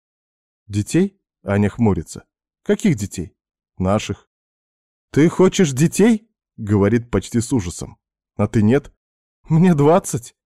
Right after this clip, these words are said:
смеётся. «Я о них ещё не думала». «Не сейчас», отвечаю ей. «Но в будущем». «Ну, если только в будущем».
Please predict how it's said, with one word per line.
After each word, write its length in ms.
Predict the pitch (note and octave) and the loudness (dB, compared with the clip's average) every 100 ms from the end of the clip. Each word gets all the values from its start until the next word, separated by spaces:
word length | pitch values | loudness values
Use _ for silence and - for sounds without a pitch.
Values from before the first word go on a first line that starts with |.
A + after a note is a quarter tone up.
| _ | _
смеётся. 640 | - - G2 F#2+ E2+ - - _ _ _ | -18 -4 -2 0 -2 -8 -20 _ _ _
«Я 160 | B2 D#3 | 0 2
о 60 | |
них 180 | F3+ F#3 | 4 2
ещё 260 | F#3+ F#3+ A3 | 0 0 2
не 120 | G#3+ | 2
думала». 460 | D#3 D#3 E3 C3 - _ _ _ _ _ | 2 0 0 -4 -12 _ _ _ _ _
«Не 180 | A2 A2 | -2 0
сейчас», 580 | A2+ C3+ A2+ C#3+ A2+ - | 0 -2 -2 0 0 -4
отвечаю 460 | E2 F#2 - F2 D#2+ | -10 -10 -6 -6 -6
ей. 220 | D#2 - _ _ - | -12 -18 _ _ -4
«Но 180 | G#2 | -2
в 100 | F#2+ | -2
будущем». 560 | F2 C3 D#3 B2 G2 E2+ - _ _ _ | 0 0 2 0 -2 -6 -8 _ _ _
«Ну, 300 | C#3+ F3+ A#3+ - | -4 -2 -2 -4
если 360 | C3 F#3+ - | -4 -4 -4
только 360 | D3 C#3+ B2+ D3 | -4 -4 0 -2
в 120 | C3+ | -2
будущем». 540 | D#3 A3 E3 - A#2+ | -2 0 0 -4 -10